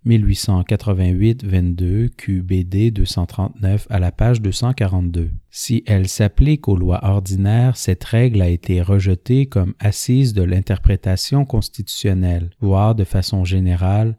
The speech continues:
renvoi sur la Motor Vehicle Act, Colombie-Britannique, mille neuf cent quatre-vingt-cinq de R C S quatre cent quatre-vingt-six à la page cinq cent neuf,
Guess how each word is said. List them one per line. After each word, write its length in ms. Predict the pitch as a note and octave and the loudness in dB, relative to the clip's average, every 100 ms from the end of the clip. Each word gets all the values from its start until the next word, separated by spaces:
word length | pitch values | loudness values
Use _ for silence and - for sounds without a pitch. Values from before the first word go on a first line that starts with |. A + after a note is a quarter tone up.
| - | -6
renvoi 520 | G2 F#2+ F#2 G2 A#2 | -2 0 0 2 0
sur 260 | C3 A2 G2 | 0 -2 -2
la 160 | F2 | 0
Motor 480 | F2 F#2+ F#2+ A2 F#2+ | 0 -2 -2 -2 -2
Vehicle 540 | F2 G#2 G#2+ - F#2+ | 0 0 0 -2 -4
Act, 280 | F2 G2 B2 - | 0 -2 -4 -6
Colombie-Britannique, 1200 | - G#2 F#2 F#2 F2+ G2+ - F#2 F2+ G#2 B2 - - | -2 0 0 0 2 0 0 -2 0 0 -2 -10 -2
mille 100 | B2+ | 2
neuf 160 | A2 F#2 | 2 2
cent 220 | A2 F#2 | 0 0
quatre-vingt-cinq 800 | G#2+ - G2 F#2 F#2 - A#2 B2 | -2 -2 0 0 0 0 2 2
de 120 | G#2+ | 0
R 280 | F#2+ G2+ F#2 | -2 -2 -6
C 160 | - F#2 | -4 -2
S 160 | F2 | -2
quatre 300 | - F#2+ - | -2 -6 -4
cent 240 | F#2+ F#2+ F2+ | -4 -2 -4
quatre-vingt-six 920 | - - F2 E2+ - A2 A2 G#2+ - _ | -4 -4 -2 -2 -2 -2 -2 -2 -8 _
à 100 | G#2 | 0
la 140 | F#2+ | 0
page 280 | - F2+ E2+ | 2 0 0
cinq 240 | - G2+ F#2 | -2 -2 -2
cent 200 | G2 E2+ | -2 -2
neuf, 440 | E2+ F#2 G2+ - | 0 -2 -4 -8